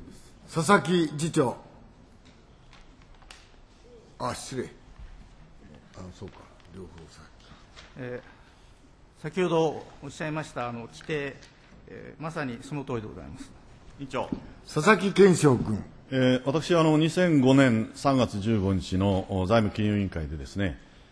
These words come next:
Speaker 1: えー、あと質問いたしましたが、その際、国税庁はですね、生計の状況や事業の状況を聞くなどして、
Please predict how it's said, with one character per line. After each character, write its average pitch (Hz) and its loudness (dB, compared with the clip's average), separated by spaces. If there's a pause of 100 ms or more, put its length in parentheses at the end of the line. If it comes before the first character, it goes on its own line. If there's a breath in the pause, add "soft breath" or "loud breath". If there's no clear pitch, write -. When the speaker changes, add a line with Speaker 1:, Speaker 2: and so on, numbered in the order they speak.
(260 soft breath)
Speaker 1:
え 101 -2
ー、 - -12
あ - -6
と 92 -14
質 - -8
問 113 2
い - -2
た 101 0
し 104 -6
ま 107 0
し 95 -8
た 95 -2
が、 82 -6
そ 131 -4
の 147 0
際、 131 0
国 117 -6
税 127 2
庁 82 -6
は 69 -8
で 67 -14
す - -18
ね、 87 -4 (480 soft breath)
生 170 4
計 170 4
の 151 6
状 139 4
況 143 2
や 131 6
事 135 -2
業 143 6
の 113 2
状 113 2
況 113 -2
を 113 0
聞 - -14
く 151 -4
な 139 2
ど 113 0
し - -14
て、 143 0